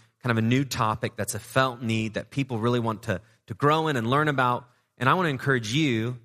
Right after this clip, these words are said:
to invite family and friends to join us. Now, that's every week, right? That's true. We want you to invite people to be a part of this church. But specifically on these big days, as we launch a new series, we want people to kind of come on the front end of a topic that's gonna speak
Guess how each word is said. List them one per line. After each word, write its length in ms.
to 100
invite 540
family 440
and 100
friends 420
to 100
join 300
us. 260
Now, 280
that's 260
every 280
week, 340
right? 260
That's 180
true. 340
We 100
want 260
you 60
to 60
invite 300
people 300
to 80
be 100
a 60
part 260
of 80
this 180
church. 480
But 100
specifically 520
on 120
these 160
big 220
days, 180
as 140
we 80
launch 340
a 20
new 140
series, 420
we 60
want 160
people 180
to 60
kind 180
of 60
come 240
on 60
the 80
front 260
end 160
of 80
a 40
topic 440
that's 140
gonna 140
speak 460